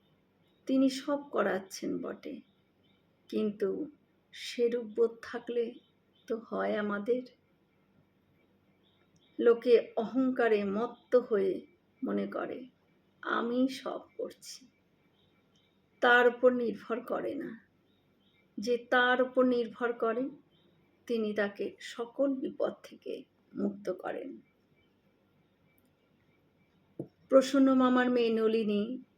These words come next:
একজন মুসলমান হুজুরকে খেতে দিয়েছেন। পরিবেশনের সময় উঠোন থেকে ছুঁড়ে ছুঁড়ে খেতে দিচ্ছেন। হঠাৎ তার এই ব্যবহার শ্রী শ্রী মায়ের নজরে আসাতে তিনি বলছেন,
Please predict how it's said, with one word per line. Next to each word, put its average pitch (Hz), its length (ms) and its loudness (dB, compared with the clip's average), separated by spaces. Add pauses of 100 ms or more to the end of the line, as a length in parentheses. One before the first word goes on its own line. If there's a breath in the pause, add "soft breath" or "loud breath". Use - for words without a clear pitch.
(180)
একজন 214 440 -2
মুসলমান 220 460 -6
হুজুরকে 202 480 -6
খেতে - 340 -6
দিয়েছেন। - 580 -8 (1300)
পরিবেশনের 254 640 4
সময় 240 500 -6 (340)
উঠোন 226 440 -6
থেকে 226 280 -2
ছুঁড়ে 254 340 -4
ছুঁড়ে - 280 -8
খেতে - 320 -10
দিচ্ছেন। 277 520 -14 (1400)
হঠাৎ 240 460 0
তার 214 240 4
এই 220 120 2
ব্যবহার 202 640 0 (100)
শ্রী - 260 -6
শ্রী 202 200 -10
মায়ের 202 360 -2
নজরে 202 500 -4
আসাতে - 540 -14 (1120)
তিনি 220 260 0
বলছেন, 202 680 -2